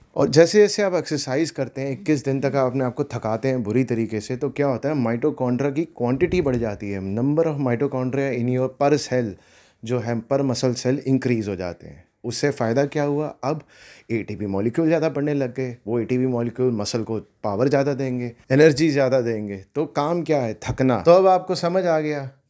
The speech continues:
कि करना क्या है, थकना है, चाहे जैसे भी थको, जो मर्जी एक्टिविटी करके थको, but थको। बेस्ट एक्टिविटी क्या है? शैडो बॉक्सिंग, बैग वर्कआउट, स्पारिंग करना अपने पार्टनर के साथ, स्पारिंग पार्टनर्स के साथ। तो हो गया काम ईजी।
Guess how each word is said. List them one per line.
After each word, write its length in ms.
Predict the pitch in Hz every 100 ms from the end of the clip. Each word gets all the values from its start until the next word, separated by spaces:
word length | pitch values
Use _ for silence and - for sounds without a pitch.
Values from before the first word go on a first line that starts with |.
| -
कि 100 | 160
करना 420 | - 156 160 175
क्या 220 | 139 135
है, 140 | 104 - 131
थकना 240 | 139 156
है, 320 | 135 123 117 -
चाहे 140 | 135
जैसे 300 | 135 120 -
भी 120 | 139 147
थको, 320 | 127 120 113
जो 260 | 131 139
मर्जी 300 | 135 120 117
एक्टिविटी 460 | 143 113 139 135 135
करके 240 | 131 120
थको, 340 | 127 117 143 147
but 100 | 143 -
थको। 300 | 113 107 92
बेस्ट 260 | 110 147 160
एक्टिविटी 420 | 151 165 151 160
क्या 240 | 160 139
है? 80 | 113
शैडो 320 | - 151 175
बॉक्सिंग, 540 | 143 135 - 117 101 90
बैग 320 | 110 156 160
वर्कआउट, 560 | 147 131 120 101 92 - _ - - -
स्पारिंग 540 | - 151 165 170 151
करना 240 | 139 127 127
अपने 200 | 107 131
पार्टनर 420 | 131 120 131 131
के 140 | 123
साथ, 200 | - 110
स्पारिंग 440 | 101 - 120 139 127
पार्टनर्स 360 | 113 117 107
के 100 | -
साथ। 200 | 101 95 - _ - -
तो 100 | 107
हो 180 | 113 156
गया 140 | 170
काम 260 | 160 160 165
ईजी। 340 | 143 147 131